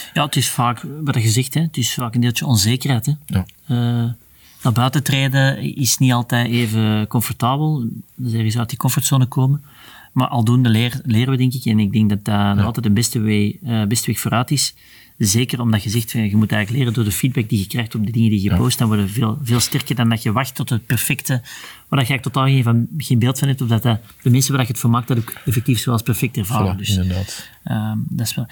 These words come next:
Speaker 1: En dan misschien een laatste punt nog. Ehm,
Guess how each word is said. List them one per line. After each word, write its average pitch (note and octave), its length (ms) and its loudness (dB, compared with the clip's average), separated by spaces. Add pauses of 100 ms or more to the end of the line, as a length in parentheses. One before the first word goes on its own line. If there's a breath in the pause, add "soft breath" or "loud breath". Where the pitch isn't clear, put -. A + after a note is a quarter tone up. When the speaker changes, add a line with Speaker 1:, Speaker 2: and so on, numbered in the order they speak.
(360 loud breath)
Speaker 1:
En C#3 80 -4
dan C#3 100 0
misschien C#3+ 280 2
een C3+ 60 2
laatste B2+ 540 0
punt F#3+ 380 2
nog. F3 300 0 (140)
Ehm, C#3 720 0